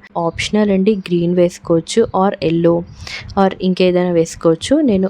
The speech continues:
ఎల్లో కలర్ వేశాను డ్రై ఫ్రూట్స్ కోసం అని చెప్పేసి. ఒక చిన్న కడాయి తీసుకొని దాంట్లో నెయ్యి అనేది వేస్తున్నాను. So, నెయ్యి అనేది ముందు మనం తక్కువ వేసాం కదా, ఇప్పుడు కొద్దిగా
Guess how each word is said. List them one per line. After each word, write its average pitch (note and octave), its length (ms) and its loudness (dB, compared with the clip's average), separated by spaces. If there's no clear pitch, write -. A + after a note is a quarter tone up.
ఎల్లో F3+ 300 0
కలర్ F#3 220 2
వేశాను E3 420 -2
డ్రై E3 240 -2
ఫ్రూట్స్ - 340 -4
కోసం E3 320 0
అని E3 140 -4
చెప్పేసి. D#3 400 -2
ఒక G3 180 -2
చిన్న F3 180 0
కడాయి F3 360 0
తీసుకొని G3+ 420 0
దాంట్లో F3+ 260 -2
నెయ్యి E3+ 240 0
అనేది E3+ 340 0
వేస్తున్నాను. E3 560 -2
So, F#3+ 80 2
నెయ్యి E3+ 240 2
అనేది F3+ 320 2
ముందు E3+ 280 0
మనం E3+ 240 -2
తక్కువ - 260 -4
వేసాం E3 260 0
కదా, D#3 180 -2
ఇప్పుడు D4+ 320 0
కొద్దిగా G3 400 0